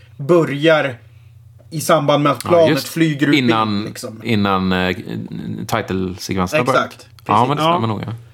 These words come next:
Speaker 3: Det är
Speaker 1: Det,
Speaker 3: bra.
Speaker 1: det finns en rytm där som var väldigt, väldigt, eh,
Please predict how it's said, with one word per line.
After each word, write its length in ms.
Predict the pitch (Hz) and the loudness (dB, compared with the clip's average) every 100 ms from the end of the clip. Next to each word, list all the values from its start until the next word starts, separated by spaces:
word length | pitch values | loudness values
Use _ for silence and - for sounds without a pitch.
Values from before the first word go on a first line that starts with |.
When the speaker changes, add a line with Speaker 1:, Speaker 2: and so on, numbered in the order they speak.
| - - - - | -20 -20 -20 -10
Speaker 3:
Det 160 | 156 202 | -2 2
är 60 | |
Speaker 1:
Det, 140 | 160 165 | 4 4
Speaker 3:
bra. 80 | |
Speaker 1:
det 100 | 165 | 2
finns 200 | 175 185 | 0 2
en 120 | 185 160 | 2 4
rytm 420 | 185 165 - 139 | 2 0 -4 0
där 200 | 131 123 | 2 2
som 160 | 135 | 0
var 100 | 131 | 0
väldigt, 380 | 127 127 127 120 | 2 2 2 -2
väldigt, 560 | 120 131 120 123 120 - | 0 0 2 -2 -4 0
eh, 360 | 120 120 117 | 2 2 0